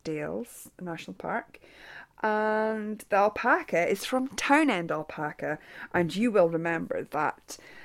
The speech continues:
last year I fell for their voluptuous, as I called it, plumpy, soft yarn. It's a total match made in heaven, I have to say that. You pair up the softest sheep fibre with the softest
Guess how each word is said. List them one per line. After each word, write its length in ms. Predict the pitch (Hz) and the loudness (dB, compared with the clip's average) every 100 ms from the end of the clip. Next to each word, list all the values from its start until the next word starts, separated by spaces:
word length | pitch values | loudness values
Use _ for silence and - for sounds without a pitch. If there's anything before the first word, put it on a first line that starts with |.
| - | 0
last 380 | 170 170 - 185 | 4 4 2 -2
year 220 | 170 160 | 2 4
I 160 | 160 | 2
fell 300 | 165 - 160 | 0 2 2
for 200 | 160 160 | 2 0
their 220 | 156 160 160 | 2 2 2
voluptuous, 920 | 160 160 202 - - 151 135 - - | 0 4 4 4 0 0 0 0 -2
as 120 | 175 | 0
I 120 | 160 | 0
called 360 | 160 - 151 151 | 0 2 0 2
it, 200 | 160 - - | -2 -2 -4
plumpy, 600 | 190 190 - 175 165 - - - - | -2 -2 -4 -6 -8 -12 -20 -20 -16
soft 560 | - 190 170 - - - | 0 4 4 2 -8 -12
yarn. 720 | 165 175 170 160 160 160 156 - - - | 0 6 8 8 6 2 -4 -12 -2 2
It's 320 | - - - | 2 0 0
a 20 | |
total 460 | 214 277 294 285 190 | 2 4 4 4 6
match 360 | 185 - - 208 | 6 6 2 0
made 160 | 202 | 0
in 80 | 208 | 2
heaven, 500 | 220 262 233 190 190 - | 4 4 4 0 -4 -4
I 140 | - 214 | 0 2
have 200 | 240 262 | 0 -4
to 80 | - | 0
say 220 | 262 240 | 4 4
that. 260 | 185 175 - - - - | 2 -2 -6 -20 -20 -14
You 200 | - 220 | -6 -6
pair 320 | 233 - 277 | -4 4 8
up 220 | 254 - - | 8 6 0
the 80 | - | -4
softest 500 | - - 285 - 233 | 0 6 4 4 -2
sheep 400 | - - - - | 0 0 -2 -8
fibre 600 | - - 185 - 127 135 - - - - - | -6 -2 -2 0 -2 -4 -8 -20 -20 -20 -14
with 300 | 185 202 196 | 0 0 2
the 80 | 190 | -2
softest 840 | - 202 214 - 196 190 - - | 2 6 6 6 2 2 -2 -6